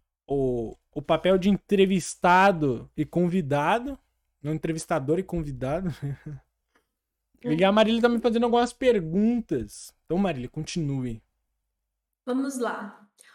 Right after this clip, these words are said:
Speaker 2: Qual é o seu palavrão favorito?
Speaker 1: Vagabundo, cara. <laughs> Tem que ter o vagabundo, cara.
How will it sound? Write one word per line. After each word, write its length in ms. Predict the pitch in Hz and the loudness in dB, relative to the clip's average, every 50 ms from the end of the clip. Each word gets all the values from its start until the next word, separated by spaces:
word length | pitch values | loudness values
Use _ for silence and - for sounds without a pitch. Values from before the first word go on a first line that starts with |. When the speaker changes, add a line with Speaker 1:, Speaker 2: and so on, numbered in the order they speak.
| _ _ | _ _
Speaker 2:
Qual 120 | - - 587 | -10 -6 -4
é 60 | 554 | -4
o 60 | 508 | -4
seu 160 | 480 427 359 | -4 -4 -6
palavrão 580 | - 330 294 294 277 262 262 254 269 302 302 - | -4 -4 -4 -4 -4 -4 -4 -4 -4 -6 -6 -8
favorito? 880 | - - 359 403 381 403 370 277 233 175 - - - - 214 202 208 208 - - - - _ _ _ _ _ _ _ _ _ _ _ _ _ _ _ _ _ _ _ _ _ _ _ _ _ | -10 -8 -8 -6 -6 -6 -6 -8 -8 -10 -12 -16 -18 -18 -18 -16 -18 -18 -20 -20 -20 -20 _ _ _ _ _ _ _ _ _ _ _ _ _ _ _ _ _ _ _ _ _ _ _ _ _
Speaker 1:
Vagabundo, 840 | - 135 151 160 180 180 190 160 147 135 127 147 175 180 170 151 135 | -10 -4 -4 -4 0 0 0 0 0 0 -2 -2 -2 -2 -2 -4 -6
cara. 320 | - - 127 117 110 107 _ _ _ _ _ | -8 -8 -10 -10 -10 -12 _ _ _ _ _
<laughs> 480 | - 131 - 139 135 - _ - - 466 | -12 -10 -10 -10 -12 -12 _ -8 -4 -4
Tem 100 | - 156 | -4 -4
que 120 | - - | -4 -8
ter 180 | 165 - 190 196 | -4 2 6 6
o 80 | 214 220 | 6 6
vagabundo, 680 | 190 226 226 226 240 214 190 151 160 202 254 262 214 | 6 4 6 6 6 6 4 4 2 2 2 0 0
cara. 460 | - - 226 202 175 156 123 104 - | 2 2 4 4 4 2 0 -4 -14